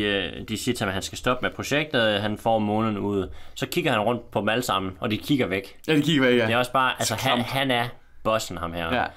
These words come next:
Speaker 1: Altså bare sådan, at det har ikke været nemt at tage
Speaker 2: Ja.
Speaker 1: den beslutning. Det kan godt være, det er nemt at sige det,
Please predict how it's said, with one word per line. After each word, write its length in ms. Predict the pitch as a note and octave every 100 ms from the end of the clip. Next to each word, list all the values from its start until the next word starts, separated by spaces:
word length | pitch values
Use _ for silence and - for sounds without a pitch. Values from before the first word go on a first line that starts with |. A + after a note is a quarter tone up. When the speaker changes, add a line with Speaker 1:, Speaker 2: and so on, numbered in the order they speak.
| -
Speaker 1:
Altså 200 | G#2 B2
bare 140 | A#2 A#2
sådan, 180 | A#2+
at 180 | A#2 -
det 80 | A2+
har 120 | G#2+
ikke 180 | A#2 B2+
været 240 | A2+ F#2+ A2
nemt 460 | A2+ B2 G#2 - -
at 80 | A2+
tage 100 | A2
Speaker 2:
Ja. 40 |
Speaker 1:
den 80 | G2
beslutning. 420 | G2 - G2 F#2+
Det 40 | A2+
kan 40 |
godt 160 | A2 D3+
være, 80 | C3+
det 60 |
er 40 | A#2+
nemt 160 | A2
at 80 | F2
sige 280 | - F3 F#3
det, 180 | E3+